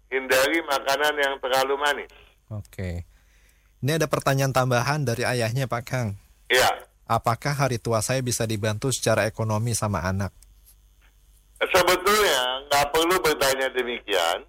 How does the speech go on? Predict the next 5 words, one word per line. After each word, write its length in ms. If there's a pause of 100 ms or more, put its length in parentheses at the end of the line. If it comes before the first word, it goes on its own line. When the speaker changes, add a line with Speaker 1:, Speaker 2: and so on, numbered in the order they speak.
Speaker 2:
Mm-mm. 400 (680)
Speaker 1:
Karena 440 (120)
apa? 500 (560)
Karena 340
Sunardi 960